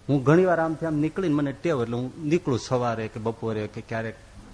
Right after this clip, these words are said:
શાંતિ વર્તતી હોય એ વખતે નીકળું. ઘણી વાર બપોર વચ્ચે આમ આંટો મારી લઉં, પછી વયો જાઉં.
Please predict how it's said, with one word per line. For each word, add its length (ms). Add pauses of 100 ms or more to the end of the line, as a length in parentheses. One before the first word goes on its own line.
(240)
શાંતિ 380
વર્તતી 460
હોય 140
એ 80
વખતે 260
નીકળું. 400
ઘણી 160
વાર 100
બપોર 300
વચ્ચે 260
આમ 120
આંટો 220
મારી 240
લઉં, 160 (680)
પછી 160
વયો 220
જાઉં. 180